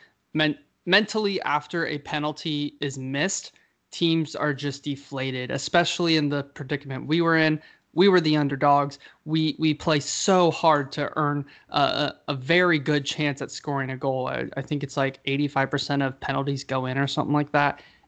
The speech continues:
And then we miss it. And we were obviously affected by it mentally.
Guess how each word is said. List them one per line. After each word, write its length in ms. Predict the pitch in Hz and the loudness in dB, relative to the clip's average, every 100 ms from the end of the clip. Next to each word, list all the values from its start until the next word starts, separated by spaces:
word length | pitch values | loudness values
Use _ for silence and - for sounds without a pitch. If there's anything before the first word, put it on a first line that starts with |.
| _ | _
And 160 | 175 180 | 6 8
then 320 | 180 170 165 - _ _ _ _ _ - - _ 175 | 8 6 2 -6 _ _ _ _ _ -20 -20 _ 4
we 160 | 180 | 6
miss 280 | 160 151 - | 8 4 0
it. 200 | 127 - | -6 -2
And 240 | - 151 156 | 0 2 2
we 120 | 226 | 4
were 120 | 214 | 6
obviously 720 | 175 170 160 156 - 156 139 _ _ | 6 6 2 -4 -8 -8 -8 _ _
affected 500 | 147 - 147 - 143 | -12 -6 -6 -6 -10
by 220 | 131 131 131 | -8 -8 -8
it 80 | |
mentally. 520 | 131 135 135 135 139 | -10 -12 -10 -10 -10